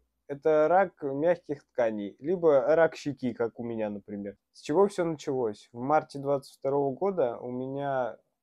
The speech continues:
на щеке начала расти шишка. Такая, у меня там, ну, думал, что прикусил, просто так че-то думал, ну, пройдет. В итоге через, наверное, недели две мне жена говорит: «Ты че?» — говорит,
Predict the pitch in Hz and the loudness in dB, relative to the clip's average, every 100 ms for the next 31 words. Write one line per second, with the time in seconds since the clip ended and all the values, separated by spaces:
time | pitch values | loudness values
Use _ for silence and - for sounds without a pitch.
0 | 123 123 127 139 - 180 156 123 113 127 | -10 -10 -8 -12 -6 -6 -4 -8 -10 -6
1 | 139 147 123 117 117 - 143 143 _ - | -2 0 0 -4 -8 -8 -10 -10 _ -12
2 | 123 113 - - _ _ _ _ _ _ | -12 -12 -18 -20 _ _ _ _ _ _
3 | _ _ - 104 98 101 107 104 101 101 | _ _ -16 -10 -10 -10 -12 -14 -16 -20
4 | 101 _ _ _ - 160 156 _ _ _ | -20 _ _ _ -14 -12 -12 _ _ _
5 | 143 135 143 175 160 143 156 139 147 - | -14 -6 0 2 2 0 -4 -2 -4 -4
6 | 143 - 220 240 226 - _ _ _ _ | -8 -6 -4 -4 -4 -10 _ _ _ _
7 | _ _ - 139 156 - 127 - 120 - | _ _ -4 0 0 -2 -8 -4 -6 -8
8 | _ - 120 - 113 117 123 117 113 117 | _ -12 -10 -8 -12 -10 -12 -10 -12 -12
9 | 196 190 170 139 127 120 101 _ _ _ | -8 -2 4 6 6 0 0 _ _ _
10 | _ _ _ _ _ _ _ _ _ _ | _ _ _ _ _ _ _ _ _ _
11 | 123 127 208 190 151 165 156 147 - 143 | -14 -2 0 0 -2 -2 -2 -4 -6 -4
12 | 147 143 135 131 135 135 147 139 131 135 | -2 -2 -4 -6 -6 -2 -2 -2 -4 -4
13 | 175 170 - 120 123 123 131 123 117 123 | -2 -4 -8 -6 -4 -4 -2 -4 -2 -4
14 | 123 110 - 123 135 101 101 101 | -4 -10 -18 -10 -8 -8 -12 -20